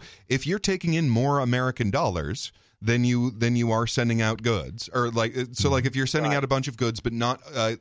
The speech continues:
Speaker 1: ordering that many American products, you have a bunch of American dollars. So you've got to use
Speaker 3: Right.
Speaker 1: those on what you can use American dollars on.
Speaker 2: Mm-hmm.
Speaker 1: So, uh,
Speaker 3: Yeah, so they try
Speaker 1: uh,
Speaker 3: to buy
Speaker 1: Americans
Speaker 3: land in
Speaker 1: get freaked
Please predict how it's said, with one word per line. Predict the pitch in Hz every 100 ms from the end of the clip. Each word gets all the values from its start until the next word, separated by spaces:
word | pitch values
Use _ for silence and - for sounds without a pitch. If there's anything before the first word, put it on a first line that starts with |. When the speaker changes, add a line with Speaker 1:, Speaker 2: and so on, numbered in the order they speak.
| -
Speaker 1:
ordering | 147 139 127 120
that | 117
many | 131 123
American | 110 104 98 92
products, | - 185 135 90 - - - - -
you | 123
have | 147 139
a |
bunch | 131 143 147
of | 135
American | 110 98 95 110
dollars. | 202 165 82 -
So | 113
you've | 151 190
got | 170 151
to | 131
use | 170 220 151
Speaker 3:
Right. | 104 160
Speaker 1:
those | 131 - - -
on | 127 127
what | 131
you | 139
can | 135 120
use | 113 107
American | 101 95 104
dollars | 90 85 87 120
on. | 226 101 92
Speaker 2:
Mm-hmm. |
Speaker 1:
So, | 98 95 101 101 - - -
uh, | 107 107 117
Speaker 3:
Yeah, | 117 -
so | 170
they |
try | 170 180 160
Speaker 1:
uh, |
Speaker 3:
to | 151
buy | 151
Speaker 1:
Americans | 156 185 190 175
Speaker 3:
land |
in | 175
Speaker 1:
get |
freaked | 180